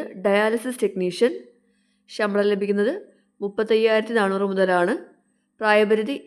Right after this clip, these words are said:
ഇരുപത് മുതൽ മുപ്പത്തിമൂന്ന് വരെ. നാല് വേക്കൻസിയാണ്. അടുത്തത് ഹെൽത്ത് ആൻഡ് മലേറിയ ഇൻസ്പെക്ടർ ഗ്രേഡ് ടു. വേക്കൻസി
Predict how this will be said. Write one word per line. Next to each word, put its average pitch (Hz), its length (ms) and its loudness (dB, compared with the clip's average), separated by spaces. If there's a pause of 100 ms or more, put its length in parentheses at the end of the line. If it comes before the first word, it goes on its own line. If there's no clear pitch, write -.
ഇരുപത് 202 360 2
മുതൽ 202 200 0 (180)
മുപ്പത്തിമൂന്ന് 190 680 -4
വരെ. 180 180 4 (560)
നാല് 190 300 4
വേക്കൻസിയാണ്. 185 640 0 (640)
അടുത്തത് 190 320 -2 (540)
ഹെൽത്ത് 240 400 -2
ആൻഡ് 277 160 -4 (100)
മലേറിയ 220 540 4 (180)
ഇൻസ്പെക്ടർ 208 560 -2
ഗ്രേഡ് 190 300 2
ടു. 190 100 2 (720)
വേക്കൻസി 208 540 -2